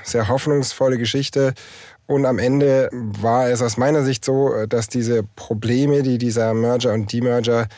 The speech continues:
hervorgebracht haben, ähm, ja, viele Bereiche der Arbeit jetzt nicht unbedingt, oder meine Arbeit nicht unbedingt gefördert haben.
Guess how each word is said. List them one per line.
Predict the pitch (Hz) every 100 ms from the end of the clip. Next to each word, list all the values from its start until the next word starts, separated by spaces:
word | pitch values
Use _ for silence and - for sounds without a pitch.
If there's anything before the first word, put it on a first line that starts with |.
| - - -
hervorgebracht | 113 117 123 117 110 113 101
haben, | 104 113 120 117 - - - - _
ähm, | 123 117 120 120 117 98 - - - 107 127
ja, | 120 123 135 110 - - -
viele | - 139 147 143 139 - _
Bereiche | 110 104 127 131
der | 117 101
Arbeit | 131 135 123
jetzt | 120 - -
nicht | 147 - -
unbedingt, | 147 139 127 131 131 - - -
oder | 113 98
meine | 151 165
Arbeit | 127 139 139
nicht | 127 120
unbedingt | 120 117
gefördert | 107 - 127 131 117
haben. | 117